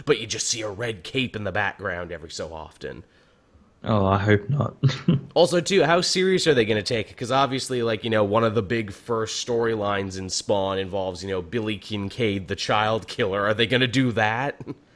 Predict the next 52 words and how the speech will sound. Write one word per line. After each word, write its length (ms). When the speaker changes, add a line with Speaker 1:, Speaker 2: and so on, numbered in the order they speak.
Speaker 2:
Oh, 80
I 280
doubt 340
it. 140
<laughs> 200
Speaker 1:
Yeah. 220
No, 160
I, 260
I, 160
I 240
hope 320
they 140
go 180
really 320
retro 440
with 180
it. 60
I 100
hope 160
they 100
make 160
it 80
like 220
a 100
Starsky 580
and 80
Hutch 420
retro 580
cop 360
show, 200
'cause 140
that's 220
really 360
what 240
Sam 320
and 100
Twitch 280
kind 260
of 100
are 240
in 80
many 240
ways. 240
One 180
of 60
them 140
even 200
has, 280
like, 180
the 80
seventies 580
mustache. 960